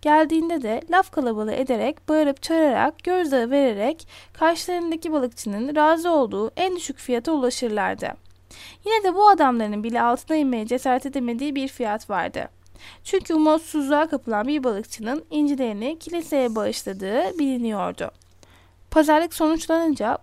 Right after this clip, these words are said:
bu tüccarlar tek başlarına bürolarında oturur,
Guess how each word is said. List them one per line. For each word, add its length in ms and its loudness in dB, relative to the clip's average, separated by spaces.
bu 120 -4
tüccarlar 520 0
tek 280 -6
başlarına 600 -4
bürolarında 480 2
oturur, 400 -6